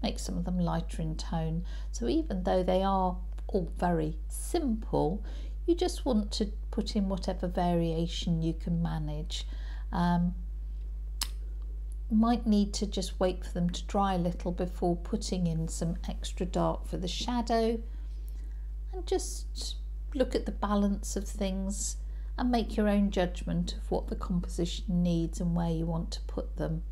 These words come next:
So I know I did put them in my, um, initial sketch.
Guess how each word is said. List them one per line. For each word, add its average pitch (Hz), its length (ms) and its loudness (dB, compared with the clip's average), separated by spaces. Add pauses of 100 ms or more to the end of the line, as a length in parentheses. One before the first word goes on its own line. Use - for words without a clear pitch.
(400)
So 208 160 0
I 214 40 6
know 247 280 4
I 233 80 2
did 226 340 -2
put - 320 -2
them 185 140 0
in 180 180 2
my, 180 480 2
um, 175 360 2 (1600)
initial 196 540 2
sketch. - 920 -2